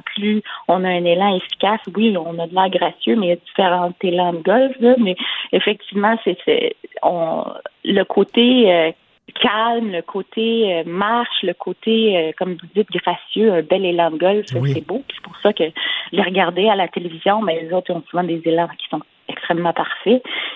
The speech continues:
Speaker 1: et aussi de, de, d'être actif, déjà commencer, euh, à bouger, puis tout de suite, euh,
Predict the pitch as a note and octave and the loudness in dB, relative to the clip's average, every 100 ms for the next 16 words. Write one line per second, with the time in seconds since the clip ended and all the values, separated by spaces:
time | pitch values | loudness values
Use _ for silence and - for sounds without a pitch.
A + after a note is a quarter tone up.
0 | - F#3+ E3 - - G#3 G3+ E3 D3+ D3 | -4 -2 -2 -6 -6 -2 0 0 -2 -4
1 | D3+ D3 - E3+ - D#3+ - D#3 - - | -4 -4 -8 -10 -8 -8 -4 -8 -8 -8
2 | G3 - D#3+ D#3 E3+ E3+ A3+ A#3+ E3 C#3+ | -8 -4 -6 -4 -2 0 0 -2 -2 -4
3 | - - G3 F#3 D#3 D#3 D#3+ - D#3 D3+ | -4 -6 -4 -2 -2 -4 -8 -8 -10 -10
4 | D#3 F3 F#3+ - - F#3+ - D#3+ | -6 -6 -6 -10 -8 -6 0 0